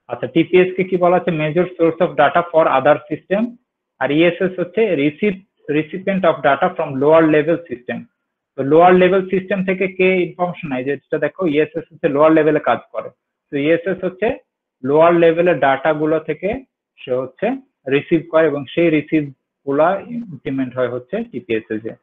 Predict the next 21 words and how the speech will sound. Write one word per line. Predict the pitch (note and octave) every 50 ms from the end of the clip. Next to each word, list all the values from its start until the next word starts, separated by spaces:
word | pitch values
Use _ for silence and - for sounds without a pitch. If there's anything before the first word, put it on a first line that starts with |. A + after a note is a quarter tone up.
| _ _ _ _ _ _ _ _ _ _ _ _ _ _ _ _ _ _ _ _ _ _ _ _ _ _ _ _ _ _ _ _ _ _ _ _ _ -
Data | C3 B2 C#3 C#3+ C#3+ - F#3 F#3 F3+
may | F3+ F3 E3
be | F3+ E3 D3+
exchanged | - - - - F#3 F#3 F#3 F#3 - - D3+ D3
between | D3+ D3+ - E3 D#3+ D#3+ D3+ - -
systems। | E3+ E3+ - - C3+ A#2 A2 A2 A2 _ _ - - - - _ -
তো | C#3+
data | C3 C#3 C#3 C#3 C#3 - E3+
যদি | D#3+ E3+ E3+ F3+
আমি | F3 F3 E3
exchange | - - _ - F3+ D#3+ C#3+ -
না | D#3+ D#3 D#3 D3+ -
করি | D#3+ C3+ B2+
তাহলে | A#2+ C3+ C3 C3+ C#3+ D3+
কিন্তু | - D#3+ D3 - D3+
আমাদের | C#3+ C#3 C#3 C#3 C#3 E3 F3 F3 -
performance | - E3 B2+ B2+ - D3+ D3 D3 C3+ -
analysis | D3 C3+ C3+ C3 C3 C3 B2+ C3 C#3 B2
করা | _ - A#2+ A#2+ C3+ C3 - -
সম্ভব | B2 A#2 A#2 A#2 A2+ A2+ A#2
না। | G#2+ G#2+